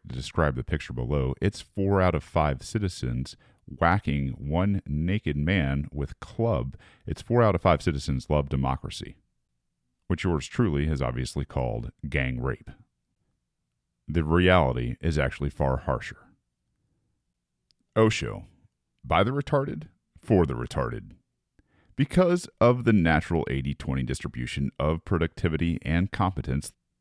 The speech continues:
the morally superior and competent wind up being ruled and lauded over by the morally corrupt and incompetent. Democracy thus rests on the foundation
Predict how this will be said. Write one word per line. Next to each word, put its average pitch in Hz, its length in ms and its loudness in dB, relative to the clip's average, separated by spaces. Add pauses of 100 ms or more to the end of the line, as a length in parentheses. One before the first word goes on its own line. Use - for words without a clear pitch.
the 87 80 -2
morally 139 460 0
superior 85 880 -4
and 110 280 2
competent - 520 -4
wind 113 340 0
up 78 180 2
being 85 400 0
ruled 80 520 -2
and 82 340 0
lauded 90 380 0
over 62 320 -6
by 62 420 -2
the 67 80 -6
morally 64 460 -4
corrupt 87 640 -4 (120)
and 65 240 -4
incompetent. - 760 -6 (560)
Democracy 85 720 0 (100)
thus 78 360 0
rests 67 320 -2
on 67 100 -2
the 73 80 0
foundation 62 640 -4